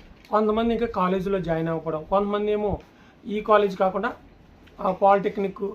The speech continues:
ఐటీఐ వాటిలో జాయిన్ అవుతారని ప్రభుత్వం అయితే ఇంటర్మీడియట్ ఫస్ట్ ఇయర్‌లో జాయిన్ అయ్యే వారికి, అంటే టెన్త్ క్లాస్ పాస్ అయిన వాళ్ళకి, అలాగే ఒకటో తరగతిలో జాయిన్ అయ్యే వారికి ఈ జూలై ఐదున, అలాగే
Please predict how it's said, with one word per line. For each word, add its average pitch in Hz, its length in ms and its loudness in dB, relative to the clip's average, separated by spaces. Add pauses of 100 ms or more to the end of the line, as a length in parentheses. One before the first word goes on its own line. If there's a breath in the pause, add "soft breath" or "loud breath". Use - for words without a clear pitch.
ఐటీఐ 190 460 0
వాటిలో 190 300 -2
జాయిన్ 170 300 -2
అవుతారని 170 400 -6 (180)
ప్రభుత్వం 170 380 -6
అయితే 160 220 -4 (600 soft breath)
ఇంటర్మీడియట్ 254 460 0
ఫస్ట్ 202 240 0
ఇయర్‌లో 202 200 0
జాయిన్ 175 260 -2
అయ్యే 175 140 -6
వారికి, 165 220 -6
అంటే 208 200 0 (120)
టెన్త్ 185 200 -2
క్లాస్ 175 300 -4
పాస్ 170 180 -2
అయిన 170 120 -6
వాళ్ళకి, 160 300 -8 (500 soft breath)
అలాగే 247 180 2
ఒకటో 220 380 2
తరగతిలో 226 400 -2
జాయిన్ 185 260 0
అయ్యే 180 100 -6
వారికి 165 320 -6 (500 loud breath)
ఈ 262 160 -2
జూలై 240 300 2 (120)
ఐదున, 233 260 -2 (200)
అలాగే 240 240 2